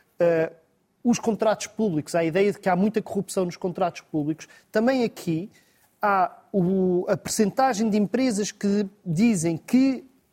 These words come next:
têm conhecimento de corrupção nos contratos públicos é inferior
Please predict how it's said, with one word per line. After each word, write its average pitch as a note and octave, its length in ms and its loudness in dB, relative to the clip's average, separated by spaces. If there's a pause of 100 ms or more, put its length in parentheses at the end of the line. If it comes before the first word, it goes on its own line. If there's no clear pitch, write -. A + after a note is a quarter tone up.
(140)
têm B3 200 0
conhecimento A3+ 680 -2
de - 80 -20
corrupção G3 420 -2
nos E3 120 -6
contratos F3 480 -4
públicos G3 500 -4 (280)
é A3+ 140 2
inferior G#3 680 2